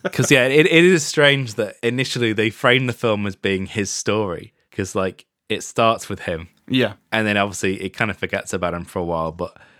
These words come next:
Speaker 1: I think they originally obviously wrote the film as being him as the audience surrogate kind of figure.
Speaker 2: Yeah, yeah.
Speaker 1: But, yeah, it just doesn't work in that <laughs> regard.
Speaker 2: <laughs>
Speaker 1: I think if you, if you've been really hard on this film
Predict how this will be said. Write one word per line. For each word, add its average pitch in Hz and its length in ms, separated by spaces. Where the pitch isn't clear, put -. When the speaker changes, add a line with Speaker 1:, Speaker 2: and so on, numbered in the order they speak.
Speaker 1:
I 147 80
think 165 280
they 139 120
originally 135 460
obviously 110 480
wrote 113 300
the - 80
film 98 400
as 101 160
being 101 480
him 113 320
as 95 140
the 98 160
audience 95 460
surrogate 92 520
kind 90 180
of 80 80
figure. - 400
Speaker 2:
Yeah, 123 280
yeah. 107 240
Speaker 1:
But, - 240
yeah, 87 220
it 95 140
just - 220
doesn't 87 260
work 95 320
in 90 80
that - 280
<laughs> - 0
regard. 135 520
Speaker 2:
<laughs> - 480
Speaker 1:
I 202 120
think 240 280
if 214 200
you, 190 240
if - 180
you've 180 240
been 165 240
really 151 200
hard 131 340
on 147 80
this 147 180
film 151 460